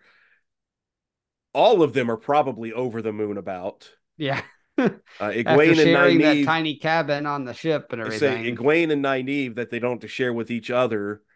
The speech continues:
Speaker 1: and
Speaker 2: Yeah.
Speaker 1: Elaine that she doesn't have to share with the two of them. <laughs>
Speaker 2: Yep.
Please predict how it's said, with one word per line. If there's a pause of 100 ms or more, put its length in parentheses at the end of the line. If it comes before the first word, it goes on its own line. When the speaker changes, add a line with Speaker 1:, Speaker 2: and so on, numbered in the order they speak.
(340)
Speaker 1:
and
Speaker 2:
Yeah.
Speaker 1:
Elaine
that
she
doesn't
have
to
share
with
the
two
of
them. (460)
<laughs>
Speaker 2:
Yep.